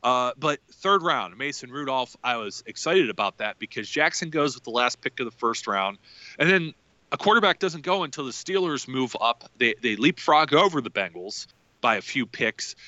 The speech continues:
to be able to get Rudolph. I thought in the third round, that's a great pick. A lot of people had a first round grade on him.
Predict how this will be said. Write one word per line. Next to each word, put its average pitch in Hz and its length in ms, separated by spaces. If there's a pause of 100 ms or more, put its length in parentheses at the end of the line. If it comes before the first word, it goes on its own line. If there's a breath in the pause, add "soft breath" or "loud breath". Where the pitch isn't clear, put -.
(160 loud breath)
to 139 100
be 147 160
able 151 320
to 131 80
get 120 300
Rudolph. 120 440
I 101 100
thought 127 220
in 95 60
the 113 60
third 117 260
round, 113 240
that's 107 180
a - 40
great 104 280
pick. - 280
A - 20
lot 107 200
of 104 60
people 110 360
had 101 200
a 90 40
first - 340
round 101 260
grade 123 280
on 123 180
him. 120 140